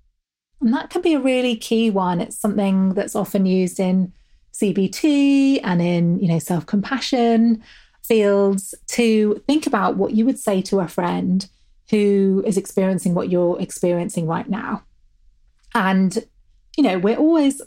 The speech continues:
so good at being able to give advice to other people, not so good sometimes at taking our own advice or giving advice to ourselves, but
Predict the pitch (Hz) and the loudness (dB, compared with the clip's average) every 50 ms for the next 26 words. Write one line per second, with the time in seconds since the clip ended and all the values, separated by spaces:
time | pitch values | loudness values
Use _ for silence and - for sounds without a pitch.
0 | - _ _ _ _ - - - 427 403 403 - - 175 175 160 - - 196 196 | -20 _ _ _ _ -8 -2 0 0 2 2 0 0 0 0 -2 -2 -2 -2 -2
1 | 202 - - - - - 233 233 226 208 208 - 226 226 220 208 - 220 190 180 | -2 -2 -6 -6 -2 0 2 2 2 0 0 -2 0 0 0 0 0 -2 -2 0
2 | 185 180 180 196 196 - - - - 196 208 202 - 208 190 175 - - 208 254 | 0 0 0 0 -2 -2 -4 -4 -2 -2 -2 -2 0 0 -2 0 0 0 0 0
3 | 277 277 277 - - - _ _ _ _ - 262 277 - - - 226 214 208 208 | 0 -2 -4 -10 -20 -20 _ _ _ _ -2 -2 -2 -2 -2 -2 -2 0 0 2
4 | 196 196 190 190 - - - 208 190 - 202 190 190 180 170 185 - - - - | 0 0 0 -2 -8 -6 -4 -2 -2 0 0 -2 -2 0 -2 -4 -4 -6 -6 -6
5 | 196 185 - 196 180 180 - - 196 190 185 180 175 - 180 175 180 226 226 - | -6 -4 -2 -2 -2 -2 -2 0 0 0 0 0 0 -2 -2 -2 0 -2 -2 -2
6 | - - 185 175 156 202 202 208 202 196 196 185 190 190 - - 196 196 185 - | -4 -4 -4 -2 0 0 0 0 0 0 0 -2 -2 -4 -4 -4 -4 -4 -2 0
7 | 311 302 302 285 262 214 - 220 202 196 | 0 0 0 0 -2 -2 -2 -2 -2 -2